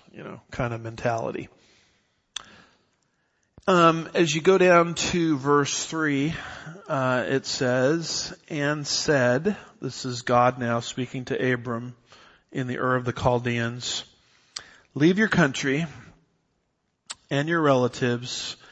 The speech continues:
and come into the land that I will show you." It's a quote there from Genesis twelve, verse one. Separate yourself from your family.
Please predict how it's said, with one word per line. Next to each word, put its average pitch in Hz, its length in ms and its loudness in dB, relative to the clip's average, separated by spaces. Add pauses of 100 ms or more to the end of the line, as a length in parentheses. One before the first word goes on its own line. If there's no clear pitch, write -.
(580)
and 135 200 -2
come 160 240 0
into 151 300 -4
the 135 120 2
land 131 420 2
that 117 120 2
I 120 160 4
will 117 160 -2
show 120 280 -2
you." 117 280 -6 (1700)
It's - 120 -14
a 131 40 -10
quote 175 320 4
there 151 140 6
from 139 240 -6
Genesis 135 640 -2
twelve, 123 500 2 (120)
verse 120 340 -4
one. 107 300 -8 (1700)
Separate 185 520 4
yourself 151 380 2
from 139 160 -4
your 120 120 0
family. 120 480 -4